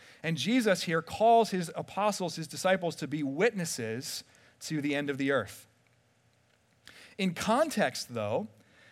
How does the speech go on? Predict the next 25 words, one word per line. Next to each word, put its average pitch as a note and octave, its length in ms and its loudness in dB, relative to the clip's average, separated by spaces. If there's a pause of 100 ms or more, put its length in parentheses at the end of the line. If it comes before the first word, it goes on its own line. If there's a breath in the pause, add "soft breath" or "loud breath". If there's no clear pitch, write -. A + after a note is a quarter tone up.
(140 soft breath)
uh, D3 200 0
Acts A#3+ 300 2
one A#3+ 240 8
eight A3+ 300 6
is F#3 120 0
actually G3+ 540 4
a F3 60 2
corrective. G3 840 4 (600 soft breath)
It's G3 180 0
a A3 60 6
corrective G3 840 4
to - 160 -2
Acts F#3+ 300 2
one F#3+ 340 2
six. - 640 2 (800 soft breath)
So G#3 160 4
as G3 80 6
the A3+ 100 6
apostles B3+ 480 6
are G#3+ 80 6
together G3+ 560 8
just A3 180 0
before G#3+ 260 2
Jesus' G3 400 0
ascension, D#3+ 840 0